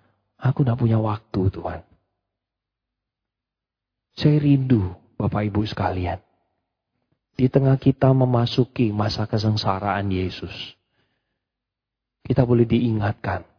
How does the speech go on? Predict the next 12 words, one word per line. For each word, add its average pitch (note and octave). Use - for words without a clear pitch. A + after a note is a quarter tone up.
untuk C3
menjadikan B2
dia B2+
Tuhan G#2
dan F#2
Raja. G2
Dan G#2
mari G#2+
kita G#2
berelasi F#2
dengan E2+
dia. E2+